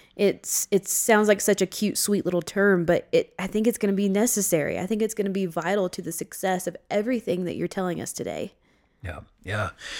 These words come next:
Speaker 2: Because you, the, well, it's the act of being closed-minded toward things you cannot see, that somebody can't see, that's in the ethereal.
Speaker 1: Mm-hmm.
Speaker 2: And so I'm closed-minded. If I can't touch it or hear it or see it or whatever,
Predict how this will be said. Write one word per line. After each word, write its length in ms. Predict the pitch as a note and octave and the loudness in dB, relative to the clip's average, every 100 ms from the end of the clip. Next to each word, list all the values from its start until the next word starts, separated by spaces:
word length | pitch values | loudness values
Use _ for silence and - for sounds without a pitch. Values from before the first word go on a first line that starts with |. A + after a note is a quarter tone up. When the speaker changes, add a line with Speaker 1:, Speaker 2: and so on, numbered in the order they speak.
| - | -8
Speaker 2:
Because 260 | - A#2 - | 0 0 2
you, 140 | B2+ | -2
the, 260 | - G#2 A2 | 0 4 4
well, 320 | G#2 A#2+ A#2+ C3+ | 6 4 4 2
it's 160 | A2 | 2
the 160 | - - | 0 2
act 260 | C3+ D#3+ B2 | 0 0 2
of 80 | |
being 200 | G2+ A2+ | 6 4
closed-minded 920 | - B2+ B2 G#2+ G2+ F2 D#2 D#2 D#2+ - | 6 6 6 6 4 2 0 -6 -8 0
toward 380 | G#2+ F2+ D#2+ - | 2 2 -2 0
things 400 | A2 A2 G2 F2+ | 4 4 4 2
you 100 | E2 | -2
cannot 520 | - A2+ C3 B2 - | -2 0 2 0 0
see, 260 | - G2 D#2+ | 0 0 -2
that 220 | E2+ - | -6 -2
somebody 320 | - C3 D3 | 2 2 2
can't 320 | - C3 - | 2 0 2
see, 240 | - F2 D#2 | 0 0 -2
that's 240 | F2+ - | -4 2
in 140 | A#2 A2+ | 4 6
the 180 | G#2+ G2+ - - - | 4 2 -4 -16 -10
ethereal. 580 | - - G#2 E2+ - - - | -2 4 4 4 -2 -6 -2
Speaker 1:
Mm-hmm. 160 | G3 G#3 F3+ | 0 0 -2
Speaker 2:
And 80 | C3+ | 0
so 120 | - C3+ | 6 6
I'm 60 | |
closed-minded. 580 | C3 F#3 C#3 C3+ A#2+ F2 | 8 6 8 6 6 2
If 60 | E2+ | 4
I 100 | D#3+ | 4
can't 280 | - F#3 - | 4 0 4
touch 300 | D#3 D#3 D3+ | 4 4 4
it 80 | G#2+ | 4
or 80 | |
hear 400 | G2 C3+ C3+ C#3 | 4 4 4 4
it 60 | C3 | 4
or 260 | F2 D2+ - | 2 0 -2
see 280 | - - B2 | 0 4 4
it 80 | A#2 | 4
or 60 | |
whatever, 560 | F2 G2+ F#2+ D#2+ D#2+ | 4 2 2 0 -4